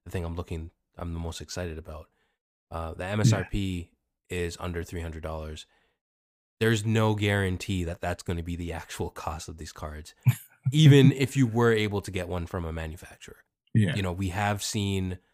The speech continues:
Speaker 1: a lot of the cards that were originally, originally released, hundred, a hundred and fifty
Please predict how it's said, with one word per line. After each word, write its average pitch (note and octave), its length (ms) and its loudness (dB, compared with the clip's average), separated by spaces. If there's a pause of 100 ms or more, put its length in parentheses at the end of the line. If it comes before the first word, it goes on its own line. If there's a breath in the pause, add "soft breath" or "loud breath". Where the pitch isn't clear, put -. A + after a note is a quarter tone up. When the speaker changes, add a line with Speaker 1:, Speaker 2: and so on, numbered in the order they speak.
(160)
Speaker 1:
a G2 80 -4
lot F#2 240 0
of G2+ 100 0
the G2 80 -2
cards F#2+ 300 -4
that F2+ 180 -6
were F#2 440 -4 (320)
originally, G#2 560 -2 (180)
originally G#2+ 640 -2
released, F2+ 640 -6 (260)
hundred, A#2 840 0
a - 60 -12
hundred A2 320 -2
and G#2 120 -2
fifty G#2+ 760 -2